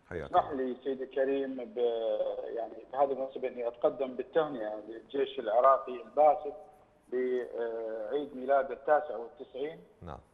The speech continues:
Speaker 2: ونقول إن شاء الله هو هذا الجيش اللي راح يحقق أمان العراق إن شاء الله مع المؤاخذات الموجودة، لكن يبقى ما دام هو جيش عراقي،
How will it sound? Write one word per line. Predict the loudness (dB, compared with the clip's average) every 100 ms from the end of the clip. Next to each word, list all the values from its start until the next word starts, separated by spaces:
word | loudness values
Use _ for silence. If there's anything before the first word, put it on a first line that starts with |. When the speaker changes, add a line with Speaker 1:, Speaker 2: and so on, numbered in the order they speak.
| _ _ _
Speaker 2:
ونقول | -2 4 6 6 4 -6 -8 -10
إن | -12
شاء | -2 0
الله | 2 0
هو | 0 -2 -4
هذا | -2 -2
الجيش | -6 -6 -8 -8
اللي | -12 -12 -8 -8 -8 -12 -16 -12 2
راح | 2 2
يحقق | -4 -2 0 2 -2 0 4
أمان | 6 6 6
العراق | 0 0 0 -4
إن | -8
شاء | -2 -2 -2
الله | -4 -4 -6 -4
مع | 6 8 8 4 -6
المؤاخذات | -8 -2 -2 -2 -2 -4 -6
الموجودة، | -10 -10 -10 -8 0
لكن | 2 0 -4 -4
يبقى | -4 -2 -4 -4 -14 -20 _
ما | -4
دام | 2 4 2
هو | 0 -2
جيش | -2 -6 -4
عراقي، | 0 6 6 4 -6